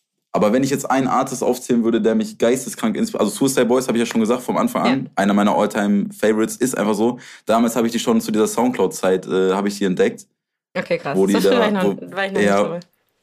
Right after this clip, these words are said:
Speaker 1: Wo die so ein paar Plays hatten, so, und dieses Cover da mit dieser Sturmmaske, mit dieser F-D-P-Sturmmaske, ich dachte so, „Boah, was ist das für ein Sound, ne? Was ist da los, ne?“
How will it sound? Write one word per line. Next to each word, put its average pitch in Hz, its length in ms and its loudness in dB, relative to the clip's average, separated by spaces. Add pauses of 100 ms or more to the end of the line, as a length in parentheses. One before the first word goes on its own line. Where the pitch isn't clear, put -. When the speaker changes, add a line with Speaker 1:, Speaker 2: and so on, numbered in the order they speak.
(140)
Speaker 1:
Wo 110 160 0
die 113 60 4
so 104 100 2
ein 107 80 2
paar 107 200 -2
Plays 117 360 0
hatten, 110 260 -2
so, 107 180 2
und 101 140 0
dieses 98 220 -4
Cover 113 220 2
da 107 100 2
mit 104 140 0
dieser 98 140 2
Sturmmaske, 120 440 0
mit - 80 0
dieser 202 180 0
F-D-P-Sturmmaske, 113 960 0
ich 98 80 -2
dachte 95 200 -2
so, 98 220 -2 (340)
„Boah, - 300 -4
was - 140 -6
ist - 140 -6
das - 120 -6
für 107 80 0
ein 101 60 2
Sound, 104 460 -2
ne? 101 100 2
Was 101 160 -6
ist - 240 -6
da 95 80 4
los, 107 480 2
ne?“ 107 220 -4